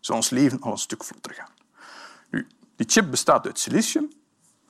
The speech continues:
Als we daar nu eens diamant zouden voor gebruiken, dat heeft exact hetzelfde kristalrooster. Maar diamant glijdt warmte veel beter dan silicium. En het glijdt ook stroom veel beter dan silicium.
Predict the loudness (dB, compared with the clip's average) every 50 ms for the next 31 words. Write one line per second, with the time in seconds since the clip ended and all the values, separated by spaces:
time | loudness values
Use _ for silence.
0 | _ _ _ _ _ -6 -4 -2 0 4 6 6 6 6 2 0 0 -2 -8 -12
1 | _ -4 2 4 6 6 6 4 4 4 4 4 4 4 4 0 0 2 2 4
2 | 4 4 4 4 4 4 4 2 -2 -14 -20 -20 _ -2 -2 0 2 2 2 2
3 | 2 0 -2 -4 -4 -2 0 0 2 4 4 4 2 0 -2 -2 -2 -2 -2 -4
4 | -6 -6 -10 -10 -10 -12 -14 -14 _ -20 -20 -20 _ -2 0 2 2 2 0 -4
5 | _ _ 0 2 2 2 2 0 -2 -2 -2 -4 -12 -14 -20 _ _ _ _ -20
6 | -20 -20 -20 -20 -20 -20 _ _ _ _ _ _ -2 0 0 2 2 2 0 0
7 | -4 -6 0 0 2 2 2 -2 -4 -14 _ _ _ -12 -10 -6 0 2 2 4
8 | 4 4 4 6 8 8 8 6 2 -8 _ -2 -2 -2 0 0 0 0 0 -4
9 | -6 -10 -12 _ _ _ _ _ -20 -20 -10 -2 0 0 0 2 4 4 4 4
10 | 4 2 0 0 0 4 4 4 4 4 0 -4 -10 -8 -2 2 4 4 4 6
11 | 4 2 2 0 0 0 0 0 0 -2 2 2 2 0 0 -10 -10